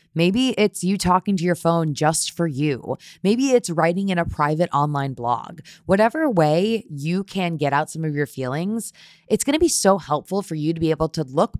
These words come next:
back on these moments when maybe your perspective was shifted,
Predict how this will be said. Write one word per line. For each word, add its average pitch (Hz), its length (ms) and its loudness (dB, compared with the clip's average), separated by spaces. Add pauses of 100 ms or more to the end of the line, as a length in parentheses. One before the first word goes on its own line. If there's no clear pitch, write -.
back 135 380 0
on 151 180 0
these 139 220 -4
moments 147 480 -2
when 156 180 0
maybe 175 400 -2 (220)
your 156 140 0
perspective 190 760 -2
was 185 100 0
shifted, 165 540 -2